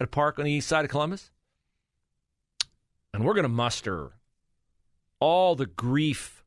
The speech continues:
we can publicly when nine-year-old Demetrius Wall Neal and six-year-old London Wall Neal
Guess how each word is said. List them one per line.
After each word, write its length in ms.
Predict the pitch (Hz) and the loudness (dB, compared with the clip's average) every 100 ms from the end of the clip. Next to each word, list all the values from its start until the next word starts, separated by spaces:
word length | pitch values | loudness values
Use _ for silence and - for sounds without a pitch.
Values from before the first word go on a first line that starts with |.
| - | -4
we 160 | 117 | -4
can 560 | - 135 139 131 113 107 | -2 -2 0 0 -2 -2
publicly 600 | 120 110 104 - - - _ _ _ _ _ _ _ | -2 -2 -4 -8 -14 -16 _ _ _ _ _ _ _
when 880 | 92 113 113 110 107 101 95 87 87 _ _ _ - | -2 0 2 2 0 0 0 0 -4 _ _ _ -4
nine-year-old 1080 | 113 127 139 135 131 127 123 120 117 101 | 2 2 2 0 0 0 2 2 0 -2
Demetrius 580 | 110 120 117 123 113 101 | -2 0 -2 -4 -4 -2
Wall 280 | 110 113 107 | -2 -2 0
Neal 360 | 123 123 113 | -2 -2 -2
and 240 | 98 95 87 | -2 -4 -6
six-year-old 880 | - 104 - 113 101 104 101 98 90 | -6 -6 -2 -2 0 0 0 -2 0
London 360 | 180 180 95 | 0 0 -4
Wall 180 | 71 69 - | -8 -14 -18
Neal 180 | 69 | -20